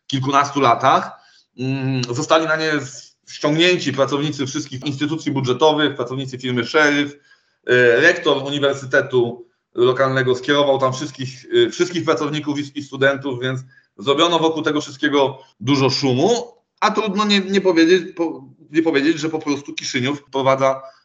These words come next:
porządek w tych kwestiach, jednocześnie zaznaczając, tak ja bym tak powiedział, zaznaczając bardzo wyraźnie, że,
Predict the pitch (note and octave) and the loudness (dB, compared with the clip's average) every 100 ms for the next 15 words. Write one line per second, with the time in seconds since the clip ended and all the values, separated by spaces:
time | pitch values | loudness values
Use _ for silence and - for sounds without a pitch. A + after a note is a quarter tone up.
0 | _ _ _ E3+ E3 D#3+ C#3 C3 C3 A#2 | _ _ _ 4 4 2 2 -2 -4 -6
1 | - A#2+ G#2 C#3 D#3+ A3+ - - _ _ | 0 -2 -2 0 2 2 0 -14 _ _
2 | _ - _ - C#3+ E3+ D#3 F#3 A3 A#3 | _ -20 _ -10 4 4 4 -2 2 0
3 | G#3+ F3+ F#3 F3+ F3+ G3+ A#3+ B3+ F#3 C3 | 0 2 2 2 -2 2 2 4 2 -2
4 | C3 C3+ A#2+ B2+ A#2+ B2 A2+ A2 A#2 B2 | -2 0 0 -4 -6 -4 -4 -2 -2 -2
5 | C#3+ C#3+ G3+ F#3+ C3+ B2+ C#3+ C3+ C3 C3 | -6 0 2 2 0 2 2 2 2 4
6 | A#2 G#2+ A#2 F#3 G#3 D3 E3+ G3+ A3 | 4 2 -2 -2 -2 4 6 6 4